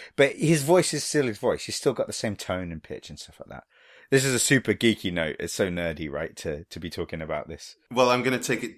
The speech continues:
Speaker 2: I'm gonna take it to the next level.
Speaker 1: Do it, do it.
Speaker 2: 'Cause there's, there's a nice little bit of trivia about this. Um,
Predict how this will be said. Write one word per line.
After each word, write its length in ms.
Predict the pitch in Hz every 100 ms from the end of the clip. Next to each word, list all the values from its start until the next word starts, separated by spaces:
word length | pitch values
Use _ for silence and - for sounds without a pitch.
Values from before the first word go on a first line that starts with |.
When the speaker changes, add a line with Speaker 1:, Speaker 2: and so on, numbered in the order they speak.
| -
Speaker 2:
I'm 100 | 131
gonna 160 | 117
take 160 | 110 123
it 80 | 110
to 100 | 107
the 40 |
next 260 | 98 107 -
level. 240 | 110 131
Speaker 1:
Do 160 | - 147
it, 220 | 156 80
do 160 | - 165
it. 240 | 254 202 -
Speaker 2:
'Cause 160 | 135 131
there's, 280 | 131 135
there's 180 | 120 123
a 40 | 123
nice 300 | 135 135 147
little 160 | 104
bit 120 | 113
of 40 | 95
trivia 380 | - 120 117 95
about 260 | 85 78
this. 360 | 78 71 - -
Um, 360 | 101 87 85